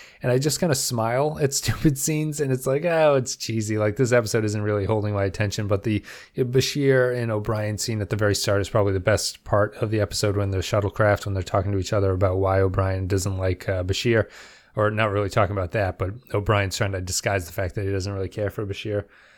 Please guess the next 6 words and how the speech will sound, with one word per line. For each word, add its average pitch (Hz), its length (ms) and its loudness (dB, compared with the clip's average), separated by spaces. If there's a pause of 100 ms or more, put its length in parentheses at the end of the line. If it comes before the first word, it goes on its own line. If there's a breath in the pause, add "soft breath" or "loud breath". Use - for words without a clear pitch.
(460 soft breath)
Y-, 190 240 -10 (300)
it's 190 200 0
got 208 220 0
nice 196 260 0
sort - 420 -2
of, 151 140 -2